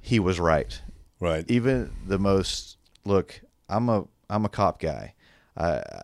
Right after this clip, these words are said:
Speaker 1: working with the city, Grand Prairie police officers, our department is one of the best in the country, and I'll stand by that. Um, people have, will contact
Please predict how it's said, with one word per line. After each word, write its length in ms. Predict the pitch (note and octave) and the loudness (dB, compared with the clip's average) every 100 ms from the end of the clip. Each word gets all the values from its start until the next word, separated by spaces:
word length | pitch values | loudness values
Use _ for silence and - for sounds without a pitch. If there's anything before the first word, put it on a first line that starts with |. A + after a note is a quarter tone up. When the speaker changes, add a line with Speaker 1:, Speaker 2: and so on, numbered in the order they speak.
| G1+ | -14
Speaker 1:
working 580 | D#2 G#2 A2+ A2+ G#2+ - _ _ - | 0 2 2 -2 -4 -10 _ _ -4
with 240 | G#2+ - | -2 -2
the 80 | F#2 | 0
city, 560 | - A#2+ A2+ A#2 A2+ - _ _ _ _ _ _ _ _ | 2 2 2 0 -2 -10 _ _ _ _ _ _ _ _
Grand 260 | - G2+ G#2+ | -4 -2 0
Prairie 200 | A#2+ G#2+ | 2 0
police 420 | - F#2+ G#2 G#2+ | 2 2 2 0
officers, 920 | G#2+ G2+ G#2 - G#2+ G#2 G2+ G2 - - _ _ _ _ _ _ _ _ _ | 2 2 0 -4 -2 0 -2 -4 -8 -10 _ _ _ _ _ _ _ _ _
our 180 | F#2 G#2 | 0 2
department 680 | F#2 - G#2+ G2+ G#2+ G#2+ - - | 2 0 2 2 2 -2 -4 -10
is 120 | F2 | -10
one 140 | E2+ G2 | -4 -2
of 60 | |
the 80 | E2+ | -2
best 320 | D2 F#2 - | 0 -2 -2
in 60 | E2 | -6
the 40 | |
country, 680 | D2 F#2 F2+ - D#2 D2+ - _ _ - | -4 -2 -2 -2 -4 -4 -10 _ _ -6
and 100 | E2+ | -2
I'll 120 | E2 | -2
stand 360 | - F#2+ G2+ | -2 -2 0
by 180 | E2+ D2+ | 0 -2
that. 360 | D2+ D2 C#2+ - _ _ | -2 -4 -4 -8 _ _
Um, 380 | F2+ D#2+ D2 D2+ | -8 -6 -6 -6
people 360 | A2+ A#2 G2 F2+ | -6 -2 -2 0
have, 220 | D#2+ - _ _ _ - | -4 -6 _ _ _ -6
will 100 | D#2 | -6
contact 760 | - G2+ G2+ G#2 F2 - - | 0 0 0 0 0 -2 -8